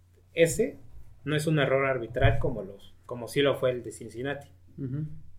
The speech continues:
Speaker 1: Pero esto es error desde el que empezó el partido. ¿Por qué? No pudiste con tu super defensiva,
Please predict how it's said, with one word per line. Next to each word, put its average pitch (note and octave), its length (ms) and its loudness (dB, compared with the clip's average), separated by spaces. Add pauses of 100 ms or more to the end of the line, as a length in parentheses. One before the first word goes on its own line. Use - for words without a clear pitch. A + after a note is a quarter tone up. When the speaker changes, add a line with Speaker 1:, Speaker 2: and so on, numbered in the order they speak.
Speaker 1:
Pero C3+ 200 0
esto E3+ 380 2
es D#3+ 240 0 (180)
error E3 380 6
desde E3+ 240 2
el D#3 160 -6
que D3 160 6
empezó D3 300 0
el F#3 100 -2
partido. G3 560 0
¿Por A#2+ 180 -10
qué? F3 240 0 (240)
No F3 180 0
pudiste D3 760 2 (600)
con C3 220 -4
tu C3 100 -4
super C3+ 400 2
defensiva, B2 800 -4